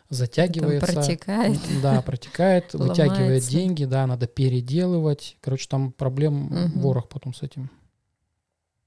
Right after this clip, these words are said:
Speaker 1: Ну, если для вас деньги не проблема, если, э,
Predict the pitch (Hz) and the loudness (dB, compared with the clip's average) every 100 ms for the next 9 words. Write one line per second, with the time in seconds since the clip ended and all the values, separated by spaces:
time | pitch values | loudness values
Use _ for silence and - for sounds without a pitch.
0 | _ _ _ _ _ _ _ - - - | _ _ _ _ _ _ _ -20 -20 -20
1 | - - _ _ _ _ _ - 220 175 | -20 -20 _ _ _ _ _ 0 2 2
2 | 156 139 143 143 139 139 131 127 139 170 | 2 0 0 0 0 -2 -2 -4 -4 -2
3 | 196 127 - 131 131 135 131 135 135 139 | -2 -2 -4 -8 -8 -6 -8 -10 -12 -14